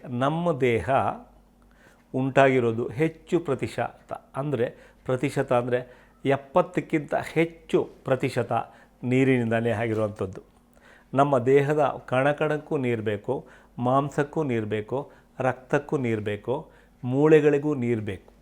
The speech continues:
ನೀರಿಲ್ಲದೆ ಹೋದರೆ ದೇಹಕ್ಕೆ ಯಾವ ಚಲನೆಯೂ ಸಿಗೋದೇ ಇಲ್ಲ, ಆ ಒಂದು ಫ್ಲೆಕ್ಸಿಬಿಲಿಟಿನೇ ಇರೋದಿಲ್ಲ.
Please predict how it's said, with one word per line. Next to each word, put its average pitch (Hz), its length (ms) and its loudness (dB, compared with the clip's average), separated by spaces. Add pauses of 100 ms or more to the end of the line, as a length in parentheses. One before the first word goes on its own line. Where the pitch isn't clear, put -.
(800)
ನೀರಿಲ್ಲದೆ 127 500 2
ಹೋದರೆ 120 640 0 (180)
ದೇಹಕ್ಕೆ 123 640 -2 (500)
ಯಾವ 117 300 6
ಚಲನೆಯೂ 131 440 2
ಸಿಗೋದೇ 120 500 0
ಇಲ್ಲ, 135 360 -6 (320)
ಆ 120 120 4
ಒಂದು 110 720 -2
ಫ್ಲೆಕ್ಸಿಬಿಲಿಟಿನೇ 147 840 0
ಇರೋದಿಲ್ಲ. 107 500 -4